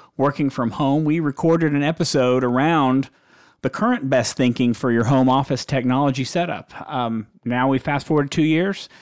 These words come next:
For many of us, our home offices have become more permanent than we expected, uh, or we've become part of the hybrid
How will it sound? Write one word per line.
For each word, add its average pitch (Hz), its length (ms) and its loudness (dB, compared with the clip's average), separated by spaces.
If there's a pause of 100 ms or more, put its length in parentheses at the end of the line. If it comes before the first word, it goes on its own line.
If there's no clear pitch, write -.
(200)
For 120 100 -2
many 143 240 2
of 151 100 0
us, 165 220 -2
our 113 100 0
home 139 260 -2
offices 156 580 -2
have 110 280 -2
become 117 640 -4
more 147 280 0
permanent 226 520 -6 (100)
than 147 160 -4
we 139 120 -2
expected, 135 720 -6
uh, 113 420 -2
or 113 220 -2
we've 117 220 -2
become 131 360 -2
part 139 240 0
of 135 300 -6
the 135 120 -2
hybrid 151 560 -2